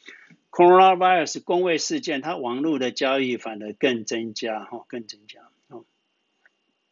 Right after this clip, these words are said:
可是因为有，呃，信用损失，一样啦，跟，跟 Square 一样，都有一些，呃，呆账准备金啦，哈，所以它营业收入就要减掉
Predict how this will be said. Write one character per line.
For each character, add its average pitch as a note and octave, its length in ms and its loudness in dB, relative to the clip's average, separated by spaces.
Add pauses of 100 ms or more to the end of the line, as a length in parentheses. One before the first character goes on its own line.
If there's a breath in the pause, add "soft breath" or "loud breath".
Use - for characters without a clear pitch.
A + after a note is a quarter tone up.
(1200 loud breath)
可 D3+ 120 4
是 G#3 180 6
因 G#3 140 2
为 G3 240 8
有， A#2+ 500 0
呃， A#2+ 200 -6
信 D#3 240 4
用 D3+ 180 6
损 G#2 220 -6
失， B2 200 -4
一 B2 60 -4
样 D3 220 4
啦， A2 100 -2
跟， C#3+ 200 0 (260)
跟 C#3+ 340 2 (140)
Square B2+ 400 4
一 A#2 80 -6
样， B2 200 -2
都 C3+ 140 2
有 A#2 200 0
一 A#2 60 -4
些， B2+ 280 2 (340 soft breath)
呃， A2 200 -6
呆 B2+ 220 4
账 C3 180 2
准 G#2 200 -8
备 A#2 180 0
金 A2+ 260 -8
啦， A2 120 -16
哈， A2 260 -14
所 C3+ 160 -2
以 B2 200 0
它 C3+ 160 -2
营 B2+ 200 -2
业 C#3 160 4
收 B2+ 240 4
入 B2 180 2
就 B2 140 -2
要 A#2+ 160 0
减 A#2+ 300 -8
掉 G#2 200 -8